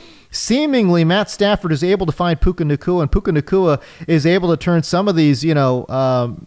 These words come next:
relatively mundane catches into big plays. You know, he, he's making some splash plays out here for sure,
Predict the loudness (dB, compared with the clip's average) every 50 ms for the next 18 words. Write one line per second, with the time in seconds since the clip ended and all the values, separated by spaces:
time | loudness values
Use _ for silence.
0 | _ -14 -6 -2 0 2 2 2 0 0 -2 -2 0 2 2 2 4 2 2 2
1 | 2 2 2 2 2 0 0 -2 -2 -4 -2 -2 -2 -2 -2 -2 -2 -2 0 -2
2 | -2 0 0 0 2 2 2 0 -2 -6 -14 -18 -14 -10 -6 -4 -2 0 0 2
3 | 2 0 0 -2 -2 -2 -2 0 0 0 0 0 -2 -2 0 -2 -2 -2 -4 -2
4 | 0 0 0 0 0 0 0 2 2 2 2 0 -2 -2 -4 -4 -4 -4 -4 -6
5 | -6 -8 -8 -8 -8 -6 -6 -4 -2 0 0 0 0 -2 -4